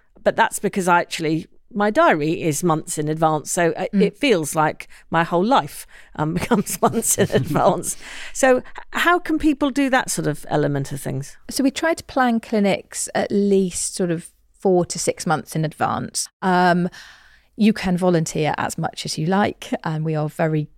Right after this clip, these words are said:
Speaker 2: very fortunate that a lot of our volunteers are regulars. And obviously, once you've gone through the onboarding process, you don't need
Speaker 1: Yes,
Speaker 2: to do
Speaker 1: of
Speaker 2: that
Speaker 1: course.
Speaker 2: again.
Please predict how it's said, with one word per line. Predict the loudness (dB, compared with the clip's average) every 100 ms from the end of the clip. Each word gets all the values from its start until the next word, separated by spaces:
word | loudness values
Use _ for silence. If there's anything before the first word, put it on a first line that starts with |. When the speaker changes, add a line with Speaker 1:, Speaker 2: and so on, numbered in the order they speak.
| -16
Speaker 2:
very | -10 0 2 2 0
fortunate | -2 -4 -4 -6 -6
that | -6 -2
a |
lot | -2 -2
of |
our | -2 0
volunteers | 0 0 -2 -2 0 0 0 -2 -6
are | -4 -2
regulars. | 0 0 0 0 2 2 0
And | 0
obviously, | 0 -2
once | -4 -4
you've | -2
gone | -2
through | -2 -4
the | 0
onboarding | 0 0 0 0 0 -2
process, | 0 -2 -2 -6
you | 0
don't | 2
need | 2
Speaker 1:
Yes, | -2
Speaker 2:
to | 0
do |
Speaker 1:
of | 0
Speaker 2:
that | 0
Speaker 1:
course. | 0
Speaker 2:
again. | -2 0 -2